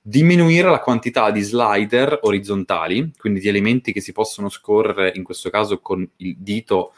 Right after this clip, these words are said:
da un lato all'altro, perché chiaramente nell'app c'è spesso questa contrapposizione tra scorrere verticalmente e orizzontalmente,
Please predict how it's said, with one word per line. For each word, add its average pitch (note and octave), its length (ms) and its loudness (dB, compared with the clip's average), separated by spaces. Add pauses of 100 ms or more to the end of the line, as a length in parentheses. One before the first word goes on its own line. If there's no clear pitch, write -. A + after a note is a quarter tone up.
(320)
da G2 220 -2
un G2 100 2
lato G#2 180 0
all'altro, G2+ 640 0 (680)
perché A2 260 -2
chiaramente A#2 480 0
nell'app G#2+ 580 0
c'è - 120 -10
spesso - 320 -4
questa G2 220 -6
contrapposizione G2+ 840 -2
tra F#2 300 -2
scorrere F#2+ 600 2
verticalmente G#2+ 840 -2
e G2+ 40 2
orizzontalmente, F#2 1080 -4